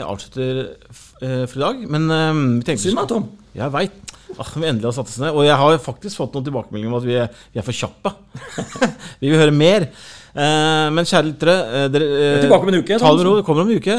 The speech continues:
Speaker 1: For, tilbake, men da skal vi snakke litt grann, vi skal ta dette, eh, litt videre, for vi har lyst til å snakke litt grann om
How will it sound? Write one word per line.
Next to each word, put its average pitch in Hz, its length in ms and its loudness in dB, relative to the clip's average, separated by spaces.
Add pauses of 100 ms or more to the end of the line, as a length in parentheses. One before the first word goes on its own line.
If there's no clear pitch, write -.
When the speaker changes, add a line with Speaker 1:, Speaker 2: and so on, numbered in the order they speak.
(140)
Speaker 1:
For, 160 140 -16
tilbake, 165 260 0
men 180 80 -2
da 165 80 0
skal 196 160 -6
vi - 60 -8
snakke - 240 -6
litt 170 160 -8
grann, 143 240 -2 (160)
vi 151 100 -8
skal 165 160 -6
ta 156 140 -2
dette, 151 340 -4
eh, 147 160 -6
litt 143 220 -6
videre, 135 180 -2
for 160 160 -4
vi 156 140 0
har 160 100 0
lyst 131 160 -8
til 175 60 -10
å - 20 -14
snakke - 240 -8
litt 127 80 -8
grann 113 220 -2
om 131 80 -2